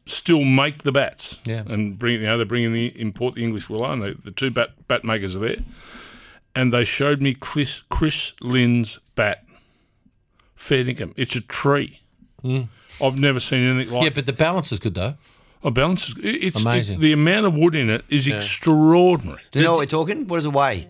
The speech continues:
Speaker 3: Did they give you a little bit of a
Speaker 2: He's about
Speaker 1: Uh,
Speaker 2: two ten,
Speaker 1: yeah,
Speaker 2: I
Speaker 1: he was
Speaker 2: think.
Speaker 1: two ten,
Speaker 3: Two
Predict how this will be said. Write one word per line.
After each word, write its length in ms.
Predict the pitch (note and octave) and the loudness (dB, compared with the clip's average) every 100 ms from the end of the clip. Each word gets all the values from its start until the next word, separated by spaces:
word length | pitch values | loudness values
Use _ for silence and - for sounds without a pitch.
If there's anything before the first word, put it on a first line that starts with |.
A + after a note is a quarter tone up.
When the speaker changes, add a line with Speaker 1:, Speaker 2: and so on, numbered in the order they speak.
| - | -18
Speaker 3:
Did 80 | - | -10
they 180 | A#2+ A#2 | -4 -2
give 120 | A#2 | -2
you 80 | A#2+ | -4
a 20 | |
little 140 | A#2 A2 | -2 -2
bit 100 | G#2+ | -4
of 60 | |
a 140 | A2 A2 | -2 -2
Speaker 2:
He's 140 | B2 | -2
about 300 | F3 F3+ - | 0 0 0
Speaker 1:
Uh, 160 | G2+ G2 | -2 -2
Speaker 2:
two 60 | |
ten, 280 | - A#2+ G#2+ | -4 -4 0
Speaker 1:
yeah, 80 | E3 | 2
Speaker 2:
I 120 | D#3+ D#3 | 2 2
Speaker 1:
he 40 | |
was 80 | D3 - | -2 0
Speaker 2:
think. 60 | |
Speaker 1:
two 140 | - G3 | 0 0
ten, 60 | |
Speaker 3:
Two 120 | E3+ | 0